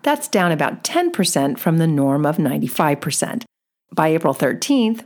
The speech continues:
property managers had collected ninety percent of all rents. They say that most of the impacted tenants have reduced hours, but they're still working,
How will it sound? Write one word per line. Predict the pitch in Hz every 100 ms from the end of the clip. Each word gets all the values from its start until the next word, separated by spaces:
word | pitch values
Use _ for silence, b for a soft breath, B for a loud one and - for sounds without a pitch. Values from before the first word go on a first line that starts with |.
| -
property | - 147 165 156
managers | 147 143 147 170 170
had | 170 156
collected | - 160 143 175 170 165
ninety | 165 165 202
percent | 226 247 - 254 185
of | 190
all | - 151 151
rents. | 143 - - - - _ _ _ _
They | 254
say | 294 302 294
that | 262 185
most | 180 254 330
of | 339
the | 320 262
impacted | 233 262 254 190 175
tenants | - 302 190 202 -
have | 165 156
reduced | 131 - 180 190 -
hours, | 220 196 190 135 156
but | - 233
they're | 262
still | - 311 285
working, | 294 277 156 127